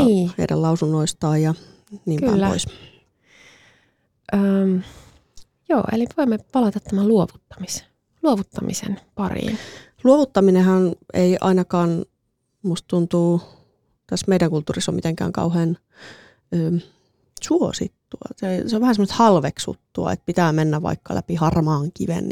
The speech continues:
Speaker 2: ja, ja tota, niin. Onko se sit niin?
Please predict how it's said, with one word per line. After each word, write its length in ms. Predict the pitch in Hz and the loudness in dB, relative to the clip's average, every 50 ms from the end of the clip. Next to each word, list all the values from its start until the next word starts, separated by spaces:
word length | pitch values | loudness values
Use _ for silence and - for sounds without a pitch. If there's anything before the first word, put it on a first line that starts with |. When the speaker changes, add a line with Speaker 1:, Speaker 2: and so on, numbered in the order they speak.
| - - | -8 -10
Speaker 2:
ja, 60 | - - _ - - - - - - - - - - _ _ _ _ _ _ _ _ 233 208 | -12 -14 _ -20 -20 -20 -20 -20 -20 -20 -20 -20 -20 _ _ _ _ _ _ _ _ -6 -4
ja 180 | 185 180 180 | -4 -4 -6
tota, 560 | - - - - - - - 98 - - - - - _ _ _ _ - - _ _ _ _ _ _ _ _ _ _ _ _ _ _ _ _ _ _ _ _ _ _ _ _ _ _ _ _ _ _ _ _ _ _ _ _ _ _ _ _ - - _ _ _ _ _ _ _ _ _ _ _ _ _ | -8 -10 -12 -14 -12 -8 -6 -4 -4 -4 -6 -6 -10 _ _ _ _ -20 -20 _ _ _ _ _ _ _ _ _ _ _ _ _ _ _ _ _ _ _ _ _ _ _ _ _ _ _ _ _ _ _ _ _ _ _ _ _ _ _ _ -20 -20 _ _ _ _ _ _ _ _ _ _ _ _ _
niin. 440 | 277 294 294 220 170 - - 185 - - _ _ _ _ _ _ _ _ _ _ _ _ _ _ _ _ _ _ _ _ _ _ _ _ _ - | -2 0 2 2 0 0 -4 -6 -10 -12 _ _ _ _ _ _ _ _ _ _ _ _ _ _ _ _ _ _ _ _ _ _ _ _ _ -6
Onko 200 | 262 254 240 - | -4 -4 -4 -4
se 100 | - - | -6 -8
sit 180 | 165 180 - - | -8 -8 -6 -6
niin? 260 | 185 190 196 190 | -6 -6 -6 -6